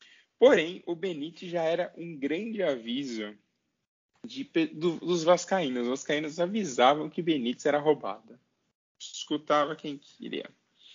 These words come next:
Bruno Alves não é, não está numa lista de dispensa, mas se estivesse no fifa, poderíamos dizer que ele está listado para transferência.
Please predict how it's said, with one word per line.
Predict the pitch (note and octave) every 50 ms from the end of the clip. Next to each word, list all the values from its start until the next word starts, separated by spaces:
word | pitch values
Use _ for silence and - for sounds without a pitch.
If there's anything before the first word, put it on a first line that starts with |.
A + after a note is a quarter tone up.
| - - - - _ _ _ _ _ _ _ _ _ - -
Bruno | D3+ F#3 G#3+ C#4+ D4+ D4 G3
Alves | D3 B2 A#2 A#2 A2 G#2 A2 G#2 G#2+
não | A#2+ D3 E3+ E3 D#3+
é, | F3+ F3+ -
não | C#3 E3 F#3+
está | F#3+ F3+ - - G3+ G#3+
numa | A3+ C4 B3+ G3+ D3+
lista | D3 D3+ D3+ E3+ E3+ - - E3
de | C#3 B2 B2 B2
dispensa, | B2 A#2+ A#2 - - - A#2 A#2 B2 C#3 D3+ - - D#3+
mas | D3 C#3 C#3 C3 B2 A#2 A2 -
se | - - C3+
estivesse | - - B2+ C3 C3+ D3+ - - C#3+
no | C3+ A#2
fifa, | - - - - C#3 C#3+ C#3 D3+ B2+
poderíamos | - C3 C3 C3+ C#3 C#3 B2+
dizer | B2+ B2 B2+ B2 - - C3 C3+
que | - C#3+
ele | C#3
está | C#3 - - C3
listado | C3 C#3+ E3+ D#3+ - - - - - D3 E3 F3 E3 D#3+ D#3+ D3+
para | - D3 C3 C3 B2+
transferência. | - C#3+ C3+ C3 - - C3 B2 A#2 - - - - - - - -